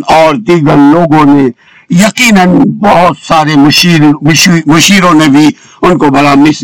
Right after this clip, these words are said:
گائیڈ کیا۔ نواز شریف اور پرویز مشرف کے درمیان کئی مہینوں کی متنازع تعلقات کے بعد ان کے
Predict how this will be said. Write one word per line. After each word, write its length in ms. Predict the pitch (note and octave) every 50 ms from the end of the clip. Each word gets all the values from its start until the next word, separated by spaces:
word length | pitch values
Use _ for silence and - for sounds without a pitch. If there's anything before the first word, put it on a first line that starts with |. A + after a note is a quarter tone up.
| C3+
گائیڈ 320 | C3 C3+ C3+ C3+ C3+ A2 - _
کیا۔ 240 | - D3+ C3+ C3 C3 B2 - - _ _ _ _ _ _ _
نواز 420 | - D#3+ E3 F3 G#3 G#3 G#3+ G#3+ G3 -
شریف 600 | - - - F#3+ F#3 F3+ G#3 G#3+ G3+ D#3+ C#3 - -
اور 260 | - D#3+ F3+ F3+ F3
پرویز 580 | D3 - - F3 D#3+ D3 D3+ F3 F3+ E3+ D3 C#3+
مشرف 640 | D#3+ D#3+ D3+ - - F#3 F#3+ F3+ E3 E3+ D3 -
کے 180 | - - F3+ E3+
درمیان 640 | D3 C3+ D#3+ D#3+ D#3 D#3 D#3+ E3 E3 D#3 D#3+ D#3 D3 - - _ _ _ _ _ _
کئی 280 | - A#3+ A#3+ B3 A#3+ A3
مہینوں 520 | G3 F#3 F3 D#3+ E3 F3 E3+ E3 D#3+ C#4+
کی 360 | - - - E3 C#3+ C#3 - - _ _ _ _ _
متنازع 720 | - E3 E3+ C#3+ - F#3+ F3 E3+ E3+ E3+ F3 D3 F#3 E3+ D#3 -
تعلقات 760 | - E3 D#3 D3+ D3+ D#3 C#3+ - - D3+ - D#3+ D3+ C#3+ -
کے 200 | _ - D#3+ D3+
بعد 300 | C#3+ C#3 D3+ D3+ D#3 D3 C#3 - - _ _ _ _
ان 200 | - F3 E3+ D3+
کے 100 | -